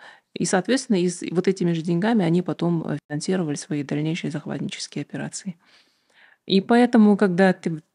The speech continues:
вот это знаешь, и утверждать, что, э, вот Запад весь такой развитый, весь такой богатый, а вот мусульманские страны в, по большей части бедные, и там беженцы, так кто там устраивает войны, опять-таки нужно спрашивать, да?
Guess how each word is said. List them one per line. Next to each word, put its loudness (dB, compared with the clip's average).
вот -2
это 2
знаешь, 0
и -4
утверждать, -2
что, -4
э, -10
вот -8
Запад -4
весь -2
такой -4
развитый, -6
весь -6
такой -6
богатый, -4
а 0
вот -8
мусульманские -2
страны -4
в, -20
по -4
большей -4
части -6
бедные, 0
и -6
там -4
беженцы, -6
так -10
кто 0
там -2
устраивает -6
войны, 0
опять-таки -10
нужно -8
спрашивать, -12
да? -4